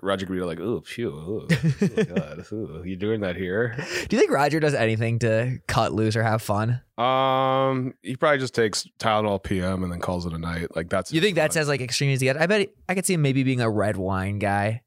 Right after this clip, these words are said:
Speaker 2: every
Speaker 1: Yeah.
Speaker 2: now, every now and then, like, the, the night after the Super Bowl, like, when the season's over to kick off the offseason,
Speaker 1: Yeah.
Speaker 2: and then that's it.
Speaker 1: Right, and then he's back to work on Tuesday morning.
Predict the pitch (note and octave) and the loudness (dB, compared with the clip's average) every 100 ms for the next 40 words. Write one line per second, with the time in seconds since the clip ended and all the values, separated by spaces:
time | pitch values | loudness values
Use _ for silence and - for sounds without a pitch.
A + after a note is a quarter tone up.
0 | - G#2+ G2+ A2 A2 G#2 G2+ - C#3 C3+ | -4 0 2 2 0 0 -2 0 2 4
1 | B2+ A2+ G#2 B2 B2+ D3 C#3 C#3+ C3+ C3+ | 2 2 0 0 2 0 0 0 2 2
2 | D3 A#2+ A2 A2 A2 G#2 - G#2 G#2 G2+ | 2 2 0 0 0 0 0 0 -2 0
3 | G2+ G#2+ - _ _ _ - C3 C#3 C3 | 0 -2 -6 _ _ _ -2 0 2 2
4 | B2 C#3+ C3 C3 B2+ B2 A2+ C3+ C3+ A#2 | 2 2 2 2 2 2 0 2 2 2
5 | B2+ A2 A2 G2 C3 C#3 C#3 B2+ A#2+ A#2+ | 2 2 4 4 2 2 2 2 2 0
6 | F#2+ D#2 - - - - A2 G2 - A#2 | -2 -4 -6 -8 -10 0 2 2 2 2
7 | B2 F#2+ G#2 - F#2 F#2+ F2+ F2 E2+ F#2 | 2 2 0 0 -2 -2 -2 -4 -4 -6
8 | E2 E2 E2 E2 E2 E2+ | -4 -6 -6 -8 -8 -12